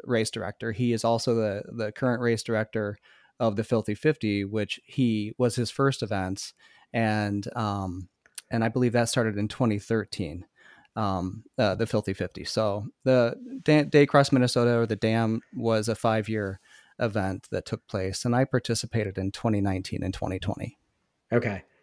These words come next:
Speaker 2: And how long does an event like that take a sort of average cyclist?
Speaker 1: Uh, well, you know, my first year, it took me twenty-two and a half hours. Uh, there is a cutoff, um, of twenty-four hours. So the expectation is that you would,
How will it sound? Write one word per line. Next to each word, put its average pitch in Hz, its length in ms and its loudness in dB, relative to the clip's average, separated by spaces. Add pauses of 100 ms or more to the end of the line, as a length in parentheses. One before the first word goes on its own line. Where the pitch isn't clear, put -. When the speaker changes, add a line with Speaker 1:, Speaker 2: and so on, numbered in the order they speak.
(120)
Speaker 2:
And 135 100 4
how 147 160 6
long 202 200 4
does 151 140 0
an 143 60 0
event 123 300 2
like 127 200 -2
that 110 400 -2
take 120 240 -2
a 104 260 -4
sort 104 220 -8
of 92 220 -10 (120)
average 107 420 -2
cyclist? - 680 -4 (960)
Speaker 1:
Uh, - 180 -4 (160)
well, 185 340 8
you 151 140 10
know, 160 200 8
my 147 140 8
first 196 440 4
year, 156 300 8
it 131 140 2
took - 180 2
me 131 320 4
twenty-two 147 460 4
and 131 100 6
a 123 40 6
half 117 200 4
hours. - 600 -4 (120)
Uh, 110 240 2 (140)
there 131 200 6
is 143 220 6
a 165 80 2
cutoff, 127 640 2 (200)
um, 113 400 2
of 107 420 0
twenty-four 110 420 0
hours. - 320 -4
So 101 300 0 (300)
the 127 120 8
expectation 117 720 4
is 107 120 0
that 107 200 0
you 107 200 0
would, 101 300 -4